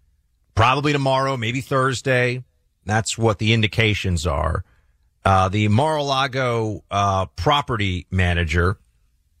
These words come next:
who has been named in the superseding indictment that came out last week for the documents case, he has not yet entered a plea,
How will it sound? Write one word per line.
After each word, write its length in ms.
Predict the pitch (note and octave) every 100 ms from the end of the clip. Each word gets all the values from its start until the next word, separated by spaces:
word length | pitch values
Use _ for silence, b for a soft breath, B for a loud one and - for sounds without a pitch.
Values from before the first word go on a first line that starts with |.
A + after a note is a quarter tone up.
| _ _ -
who 340 | G#2+ A2 A2+
has 120 | G#2+ E2+
been 220 | A2+ A2
named 420 | B2+ C3 B2+ A#2 -
in 200 | A#2 A2+
the 180 | A2 G#2
superseding 800 | - A3 F3+ C#3 B3+ C#4+ B3+ F3
indictment 480 | C3+ G#2 G2 E2+
that 140 | G#2 -
came 200 | A#2+ A2+
out 160 | G#2
last 380 | G#2+ A2+ A#2+ -
week 260 | C3 D#3 -
for 220 | B2 A2
the 160 | G2 F2 D#2+
documents 720 | A2+ A#2+ - B2+ C#3 C#3+ -
case, 600 | - D3+ F3 A3+ - - - _ _ _ _ _
he 260 | - G3+ G#3+
has 640 | F3 D#3 C#3+ C3+ B2 -
not 300 | C3 D#3+ G3
yet 160 | E3 D3
entered 340 | C#3 A#2 A#2+
a 260 | G#2 G#2 G2
plea, 840 | - - D#3 A3+ F3 F#2 E2+ F#2